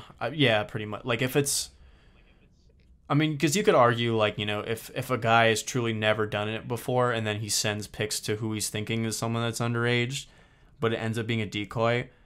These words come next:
I mean, you could say, like, well, you know, his intention was to do it to a regular person. He just got caught. Like, you could make that argument.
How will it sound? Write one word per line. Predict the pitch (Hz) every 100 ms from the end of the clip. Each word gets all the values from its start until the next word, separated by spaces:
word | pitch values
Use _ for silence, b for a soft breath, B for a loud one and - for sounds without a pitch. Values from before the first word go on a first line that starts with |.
| b b _ -
I | 117
mean, | 117 117
you | 127
could | -
say, | - 113
like, | 107 104
well, | 110 107 107
you | 104
know, | 104
his | 107
intention | 107 113 107 - 104
was | 104 -
to |
do | 98 107 104
it | 104 - -
to | - 110 107
a | 104
regular | 107 104 104 101
person. | - 113 - 104
He | 110
just | 104 -
got | 98 -
caught. | 104 107 -
Like, | 104 113
you | 110
could | 117 110
make | 107
that | 104 101
argument. | 107 110 113 -